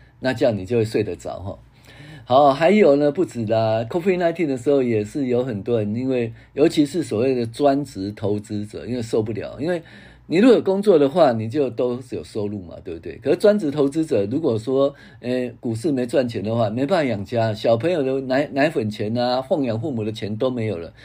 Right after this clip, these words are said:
所以那时候会痛苦的，也会卖掉股票哈。这也是最近的体验是这样子，没错了哈。那巴菲特没有死守某一套策略哦，而且他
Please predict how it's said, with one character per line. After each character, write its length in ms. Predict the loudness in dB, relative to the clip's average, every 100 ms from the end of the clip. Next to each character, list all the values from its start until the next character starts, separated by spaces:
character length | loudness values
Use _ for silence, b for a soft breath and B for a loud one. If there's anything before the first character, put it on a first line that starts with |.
| B 0
所 120 | 4
以 40 |
那 120 | 4
时 100 | 4
候 80 | 2
会 120 | 0
痛 320 | 0 0 2 -2
苦 200 | -6 -6
的， 140 | -6
也 160 | -4 -6
会 160 | -4
卖 180 | -2 -4
掉 140 | -4
股 160 | -8 -10
票 240 | -10 -10
哈。 180 | -8 -10 -10 B B B
这 180 | 0 2
也 40 |
是 420 | 2 -2 0 -2 -4 -12 -20 -20 -20 _ 4
最 120 | 4
近 200 | 4 -2
的 100 | -2
体 200 | -6 -4
验 220 | -2 0
是 140 | -2
这 140 | -2 0
样 180 | -2 -4
子， 80 |
没 180 | -10 -8
错 280 | -6 -2 -2
了 120 | -4
哈。 280 | 0 0 0 B B B B B B B
那 1080 | 4 6 6 6 4 4 4 2 2 0 -4 _ _ _ _ _ _ _ 0
巴 140 | 2
菲 140 | 6 4
特 160 | 4
没 120 | 2 2
有 120 | 0
死 240 | -2 -6
守 160 | -2 -2
某 260 | 0 -4
一 120 | -4 -6
套 260 | -4 -4
策 240 | -2 -2 0
略 260 | 0 -4 -6 _
哦， 260 | -8 -8 -8 b b b
而 140 | -2 0
且 220 | 0 0
他 360 | 2 2 0